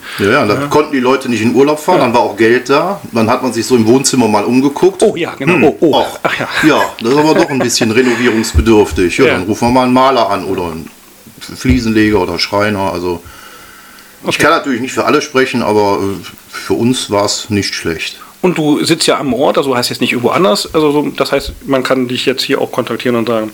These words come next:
Speaker 2: „Christoph, wir brauchen einen Maler.“
Speaker 1: Genau.
Speaker 2: Ja, dann soll das doch auch so gesagt sein. Du bist, ähm, Oberleutnant, das ist korrekt?
Speaker 1: Ja.
Speaker 2: Siehst du, der Tim freut sich immer, wenn ich alles a-,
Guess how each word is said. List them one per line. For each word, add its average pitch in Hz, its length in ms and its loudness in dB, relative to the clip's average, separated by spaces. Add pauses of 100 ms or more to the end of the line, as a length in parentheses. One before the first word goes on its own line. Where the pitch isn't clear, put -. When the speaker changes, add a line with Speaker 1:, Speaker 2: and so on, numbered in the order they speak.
(140)
Speaker 2:
„Christoph, 143 360 0 (320)
wir 120 160 2
brauchen 104 360 0
einen 110 140 -4
Maler.“ 85 360 -6
Speaker 1:
Genau. 101 360 0 (180)
Speaker 2:
Ja, 190 240 0 (460)
dann 202 160 0
soll 135 100 4
das 120 120 0
doch - 340 -4
auch 135 180 -4
so 143 140 0
gesagt 160 360 -2
sein. 92 200 -10 (420)
Du - 100 2
bist, 185 440 -2
ähm, 127 640 2 (240)
Oberleutnant, 127 840 0
das - 100 -4
ist 120 140 -4
korrekt? 156 520 -4
Speaker 1:
Ja. 110 380 0 (240)
Speaker 2:
Siehst 143 140 -4
du, 135 60 0
der 117 440 -2
Tim 160 160 2
freut 165 260 0
sich 127 120 -8
immer, 120 180 0
wenn 135 100 2
ich 143 140 2
alles 135 160 -4
a-, - 80 0